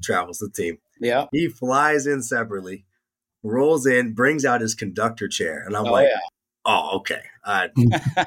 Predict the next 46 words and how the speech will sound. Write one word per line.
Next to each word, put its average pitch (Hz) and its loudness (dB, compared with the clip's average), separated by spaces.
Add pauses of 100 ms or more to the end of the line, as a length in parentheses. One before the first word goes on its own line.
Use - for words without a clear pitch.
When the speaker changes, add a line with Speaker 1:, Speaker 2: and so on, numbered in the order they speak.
(100)
Speaker 1:
I've 139 2
got 123 4
a 107 0
ways 123 2
to 117 -2
go 104 2
as 98 0
an 98 -4
assistant 98 -4
coach 104 0
here. 101 2
That 120 2
is, 98 -2
that's 120 0
where 107 0
I 110 0
need 107 -4
to 92 -8
get 104 -2
to, 87 -6
conductor 110 -2
chair 101 2
and, 87 -6 (280)
Speaker 2:
Yeah. 127 2
Speaker 1:
and 139 0
the 101 -6
golf 110 0
cart 107 0
on 95 -4
campus." 104 -4
I 98 -8
mean, 98 -4
I, 113 2
I, 110 -4
I 113 0
haven't 110 -4
made 104 -2
it 92 -8
yet. 87 -6
No, 101 2
not 104 2
even 143 0
Speaker 2:
Yeah, 156 4
Speaker 1:
close. 147 4
Speaker 2:
I 143 -2
think, 180 -4